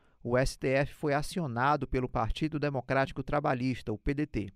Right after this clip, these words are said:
A partir de agora, portanto, a defesa, a acusação, a autoridade policial e o juízo não podem utilizar,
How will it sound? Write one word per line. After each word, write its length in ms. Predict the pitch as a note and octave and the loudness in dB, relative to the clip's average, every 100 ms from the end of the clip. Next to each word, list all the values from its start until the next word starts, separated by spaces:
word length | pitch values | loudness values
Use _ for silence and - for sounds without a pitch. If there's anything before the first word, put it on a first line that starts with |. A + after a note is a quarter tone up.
| _ _ - - _ - | _ _ -20 -20 _ 0
A 140 | C#3 | 2
partir 400 | C#3+ B2 - G#2+ | 2 0 0 2
de 80 | D#3+ | 2
agora, 420 | D3+ B2 C#3 A#2 | 4 6 6 4
portanto, 640 | - E3 - C3 D3+ C#3 - - - - | 0 -4 -2 -2 -2 -6 -10 -20 -16 2
a 120 | C3+ | 4
defesa, 720 | D#3 F3 - D3 D#3+ G#2+ G#2 - | 4 2 2 4 4 4 -2 -6
a 160 | G2+ A2+ | 0 2
acusação, 760 | A2+ D#3 D3+ D3 - C#3+ C#3 A#2 - _ | 2 -2 0 0 0 2 2 0 -8 _
a 120 | - A#2 | -2 2
autoridade 640 | A#2 D#3 D3+ A#2+ A#2+ A#2+ | 2 2 2 4 4 4
policial 580 | - D3 C#3+ D3+ A2+ - | 0 -2 0 2 4 2
e 140 | A#2 | 0
o 80 | C3 | 0
juízo 480 | C3+ F3 D3+ D3 D3+ - _ _ - | 2 4 4 2 -2 -10 _ _ -2
não 260 | G3 A#3+ | 0 0
podem 440 | G3 C#3+ C#3 A2+ A2+ | 2 6 6 6 0
utilizar, 680 | A2+ D#3+ E3+ B2 B2+ G#2+ | -4 -4 -2 4 4 4